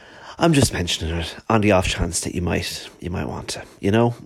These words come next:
Um, so yeah, there we go. There'll be, there's, there's a part two of this. It'll be out.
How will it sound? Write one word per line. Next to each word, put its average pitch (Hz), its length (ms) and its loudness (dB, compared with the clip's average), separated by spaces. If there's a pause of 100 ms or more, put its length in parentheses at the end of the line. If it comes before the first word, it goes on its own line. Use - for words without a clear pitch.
(140)
Um, 101 580 4 (420)
so - 160 -2
yeah, 170 200 6 (380)
there 120 140 4
we 123 80 6
go. 127 200 6
There'll 110 280 2
be, 110 240 2
there's, 110 300 4
there's 113 240 2
a - 40 -2
part 98 200 0
two 101 160 4
of 95 80 0
this. 107 240 -2
It'll 90 140 0
be 92 140 2
out. 90 280 0